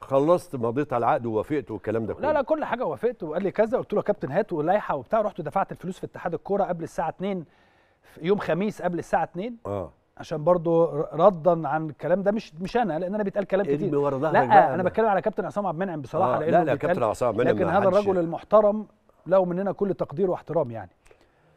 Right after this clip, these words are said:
Speaker 2: فعملنا كده ورحت ورجعت، انتهى الموضوع بالنسبه لي انا كده.
Speaker 1: خلاص، انت بقى استقريت.
Speaker 2: استقريت.
Speaker 1: دخلت غرفه الملابس.
Speaker 2: اه.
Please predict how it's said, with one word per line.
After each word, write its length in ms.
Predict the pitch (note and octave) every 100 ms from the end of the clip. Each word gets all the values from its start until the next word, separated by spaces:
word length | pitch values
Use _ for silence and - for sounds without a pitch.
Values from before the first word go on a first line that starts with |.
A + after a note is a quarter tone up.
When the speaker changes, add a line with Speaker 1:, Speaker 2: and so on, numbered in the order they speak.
| _ _ _
Speaker 2:
فعملنا 800 | - D#3 D#3+ D#3 C3+ F3+ A#3+ A3+
كده 240 | A#3 B3
ورحت 280 | G#3+ A3+ F#3+
ورجعت، 300 | D#3 G#3 A#3 _ -
انتهى 360 | D#3+ - A#3+
الموضوع 300 | A3+ F3+ F#3+
بالنسبه 380 | F3 D#3+ A#2 E3
لي 120 | C#3
انا 80 | B2+
كده. 160 | A2 A2+
Speaker 1:
خلاص، 320 | G2+ A#2 A2+
انت 160 | A2 G#2+
بقى 160 | A#2
استقريت. 560 | F#2 G2+ - G2 G2 - _
Speaker 2:
استقريت. 500 | - - C3+ D#3 A3 _ _ _ -
Speaker 1:
دخلت 380 | A2 D3+ - D3
غرفه 420 | B2+ C#3 A#2 A2+
الملابس. 600 | A#2 A2 A2 F2 E2 -
Speaker 2:
اه. 240 | F3 B2